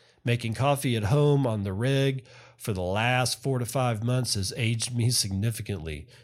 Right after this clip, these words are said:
There's something about prepping the coffee pot the night before that has me feeling old inside. <clears throat> Me too. Me t-, me, me too, Marty. I prep the coffee pot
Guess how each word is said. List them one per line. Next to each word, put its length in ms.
There's 180
something 340
about 400
prepping 360
the 80
coffee 380
pot 300
the 60
night 300
before 400
that 160
has 240
me 100
feeling 420
old 300
inside. 640
<clears throat> 500
Me 160
too. 280
Me 280
t-, 160
me, 220
me 220
too, 240
Marty. 340
I 140
prep 420
the 80
coffee 380
pot 360